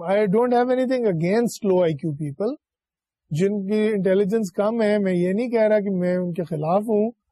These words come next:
میں صرف یہ کہہ رہا ہوں کہ وہ اور جابز کریں، جیسے دوسرے ملکوں میں ہوتا ہے، امریکہ میں ہوتا ہے، یورپ میں ہوتا ہے اب، کہ they are actually providing jobs to low I Q people that they can do، ٹھیک ہے نا؟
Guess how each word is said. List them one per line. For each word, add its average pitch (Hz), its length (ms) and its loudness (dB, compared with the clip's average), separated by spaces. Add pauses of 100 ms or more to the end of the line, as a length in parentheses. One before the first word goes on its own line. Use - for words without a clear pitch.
(280)
میں 190 120 0 (100)
صرف 240 200 0
یہ 220 120 0
کہہ 202 100 2
رہا 208 140 2
ہوں 262 100 0
کہ 254 60 0
وہ 285 160 2
اور 240 240 2
جابز 240 460 0
کریں، 147 240 -2 (760)
جیسے 208 380 0
دوسرے 190 440 0
ملکوں 226 340 0
میں 190 120 0
ہوتا 175 200 0
ہے، 233 40 0
امریکہ 202 460 0
میں 190 100 -2
ہوتا 170 240 0
ہے، 202 60 4
یورپ 180 340 0
میں 185 100 -4
ہوتا 165 220 -2
ہے 170 120 -2
اب، 202 80 0 (460)
کہ 196 100 -4
they 190 300 2 (100)
are 196 260 0
actually 202 720 -2 (400)
providing 185 600 0
jobs 185 640 0
to 175 280 -4
low 185 200 2
I 214 100 4
Q 202 200 -2
people 190 400 -2 (100)
that 202 100 0
they 170 160 -6 (120)
can 247 80 -4
do، 208 360 0 (1300)
ٹھیک 175 200 -14
ہے 311 80 -2
نا؟ 247 140 -6